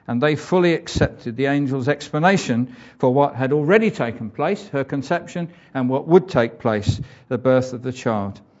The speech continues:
Now, the virgin birth, or the virgin conception, as we c-, should, uh, call it, has been attacked and challenged from earliest times.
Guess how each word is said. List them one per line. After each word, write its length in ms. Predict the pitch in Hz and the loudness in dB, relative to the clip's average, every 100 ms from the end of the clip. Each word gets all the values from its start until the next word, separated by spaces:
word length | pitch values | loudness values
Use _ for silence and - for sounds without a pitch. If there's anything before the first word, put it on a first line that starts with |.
| _ _ - _ _ | _ _ -20 _ _
Now, 140 | 160 | 4
the 80 | 160 | 4
virgin 600 | 147 175 208 208 202 185 | 6 8 10 8 6 2
birth, 480 | 165 175 127 156 - | 4 4 4 2 0
or 120 | 120 | -4
the 100 | 120 | -4
virgin 460 | 117 151 151 151 147 | 0 2 2 0 -4
conception, 720 | 135 143 139 208 - - 135 | -4 -6 0 0 0 -4 -4
as 160 | 131 107 | -4 -6
we 160 | 131 110 - _ _ | -8 -10 -18 _ _
c-, 80 | - - | -14 -10
should, 360 | - 104 - | -8 -10 -6
uh, 160 | 117 110 | -4 -4
call 340 | 110 135 131 | -4 -4 -2
it, 160 | 160 165 - _ _ _ _ | -2 -4 -16 _ _ _ _
has 220 | 156 - | -4 -2
been 580 | - 170 170 165 156 151 - | 0 2 2 2 0 -4 -4
attacked 760 | 139 - 180 180 175 - - - _ - | -4 -2 -2 -2 -4 -14 -16 -16 _ -4
and 160 | 135 | -2
challenged 560 | 127 - 170 131 117 117 | -2 0 2 2 0 -4
from 240 | - 139 - | -6 -8 -4
earliest 500 | 143 143 135 123 - | -4 -2 -4 -6 -10
times. 560 | 123 110 101 98 101 | -8 -8 -8 -12 -16